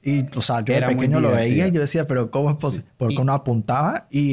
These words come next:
Speaker 2: y le pegaba,
Speaker 1: y le
Speaker 2: marico.
Speaker 1: pegaba
Speaker 2: Ese
Speaker 1: el
Speaker 2: es con
Speaker 1: pato.
Speaker 2: infrarrojo, ¿no?
Speaker 1: No tengo idea,
Speaker 2: No
Speaker 1: pero
Speaker 2: me acuerdo, marico. Era algo como con el, o sea,
Speaker 1: O
Speaker 2: cuando,
Speaker 1: sea
Speaker 2: cuando el píxel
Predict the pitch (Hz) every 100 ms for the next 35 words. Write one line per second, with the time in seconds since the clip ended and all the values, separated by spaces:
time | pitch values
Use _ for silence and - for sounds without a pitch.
0 | 131 127 117 107 104 131 127 123 117 113
1 | 117 131 - 165 139 117 110 139 117 120
2 | 185 - _ _ _ _ 107 104 117 123
3 | 120 110 113 117 123 120 - 139 123 113
4 | 113 113 127 147 147 160 131 120 120 113
5 | 117 117 151 143 135 123 123 175 156 -
6 | - 139 139 139 180 185 - 120 104